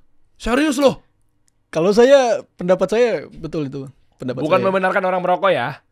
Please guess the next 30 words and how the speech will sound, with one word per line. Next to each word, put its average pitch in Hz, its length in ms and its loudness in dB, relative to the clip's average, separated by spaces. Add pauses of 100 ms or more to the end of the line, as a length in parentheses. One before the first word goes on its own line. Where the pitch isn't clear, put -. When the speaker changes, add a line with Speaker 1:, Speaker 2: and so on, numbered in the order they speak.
(160)
Speaker 1:
Ini, 139 120 -6
Speaker 2:
Ya, 139 160 2 (180)
Speaker 1:
ini, 160 200 -6
eh, 151 260 -6 (160)
perbandingan 151 640 -4
Speaker 2:
betul. 147 160 -12
Speaker 1:
kiasannya 131 480 -6
Speaker 2:
Ah. 139 60 -8
Speaker 1:
aja 131 140 -8
ya? 80 120 -10 (160)
Speaker 2:
Ya. - 140 -12 (680)
Speaker 1:
Oh 101 120 -16
ya? 117 200 -12 (300)
Kan - 120 -16
tapi 285 160 -10
ngerusak 277 400 -12
organ 262 300 -10
tubuh 208 480 -6
rokok. 98 400 -14 (140)
Bagi 139 420 -8
yang 135 400 -6 (260)
berpikirnya 117 460 -12
seperti 98 340 -14
itu. 73 140 -20 (200)
Speaker 2:
Ya, 156 120 -6
tapi 151 240 -4
kalau 185 180 2
misalnya 139 300 0
tidak, 135 320 -8 (420)
aktivitasnya 151 960 -6